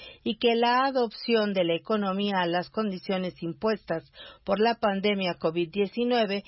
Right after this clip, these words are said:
impulsa una recuperación cada vez más vigorosa. Para Pulso de Radio Educación,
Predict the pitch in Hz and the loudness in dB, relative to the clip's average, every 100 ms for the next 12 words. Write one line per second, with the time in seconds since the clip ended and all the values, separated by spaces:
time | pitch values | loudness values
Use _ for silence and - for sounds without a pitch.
0 | - - 233 226 285 285 - 262 247 220 | -16 -4 -2 0 0 -2 -2 -2 0 -2
1 | 196 180 175 185 165 - 233 226 220 - | -4 -6 0 0 0 -2 0 0 0 0
2 | 196 170 175 208 - - 190 180 175 165 | 0 0 0 -2 -4 -4 0 0 0 -2
3 | 175 180 190 156 135 156 151 139 - - | -2 0 2 0 -2 -6 -8 -10 -20 -20
4 | - 160 151 139 - 226 220 202 160 151 | -8 -2 -2 -4 -4 -2 -2 -2 -2 0
5 | 165 180 185 180 214 208 240 240 220 208 | 0 -2 -4 -2 -2 -2 0 0 0 -2
6 | 208 | -6